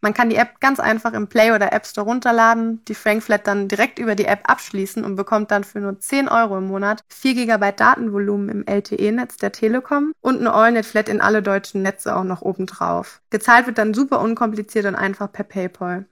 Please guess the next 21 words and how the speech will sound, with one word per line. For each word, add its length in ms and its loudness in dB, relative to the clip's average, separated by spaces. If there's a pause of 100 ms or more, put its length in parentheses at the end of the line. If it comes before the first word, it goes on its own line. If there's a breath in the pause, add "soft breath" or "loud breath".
(320 soft breath)
Falls 220 4
man 140 2
sich 200 -4
doch 180 0
mal 140 2
umentscheidet, 920 2
kann 200 0
man 100 2
jederzeit 400 0
monatlich 460 0
kündigen 480 0
und 180 -4
ist 180 -4
somit 280 0
auch 220 -2
gar 160 2
nicht 180 -2
an 80 -2
lange 260 -2
Vertragslaufzeiten 840 -6
gebunden. 540 -8